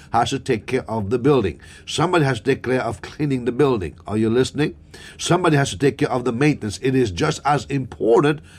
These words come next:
of, uh, uh, at being, uh, behind the pulpit. Service is important. Now, there are many people today that don't want to be, uh, in church. And I'm telling you,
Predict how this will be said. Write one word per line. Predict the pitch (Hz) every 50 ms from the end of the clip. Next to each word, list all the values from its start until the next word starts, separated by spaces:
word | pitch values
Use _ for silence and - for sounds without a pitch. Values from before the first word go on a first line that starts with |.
| - - -
of, | - 135 110 95 90 92 98 -
uh, | 110 120 113 - -
uh, | 110 117 113 -
at | 110 113 110 95 90
being, | 87 151 151 143 131 123 127 117 - - - - - - - - - -
uh, | - 120 113
behind | 104 101 123 110 95 113 120 131 131 139
the | 139
pulpit. | 131 - 185 185 160 - 98 82 - - - - - -
Service | - - - - - - 185 170 123 127 135 - - - -
is | - 127 131 135 139 - - - -
important. | - 135 143 143 131 - - - - 160 170 180 180 160 131 104 80 80 - - - - - - - - - - - - -
Now, | 127 127 123
there | 120 135 131
are | 127 127
many | 143 175 196 214 220
people | - 208 190 156 160 151
today | 139 117 107 151 151
that | 131 127 123
don't | 127 123 117
want | 120 135 151 143 -
to | - 127
be, | 117 110 131 135 131 - - - - - - -
uh, | - 110 107 104 98 -
in | - 117 113 104
church. | - - - 147 120 78 69 - - - - - - - - - - - - - - - - - - _ - - - - - - - - -
And | 92 87
I'm | 95 127 151
telling | - - 180 185 175 147
you, | 120 107 107 127 -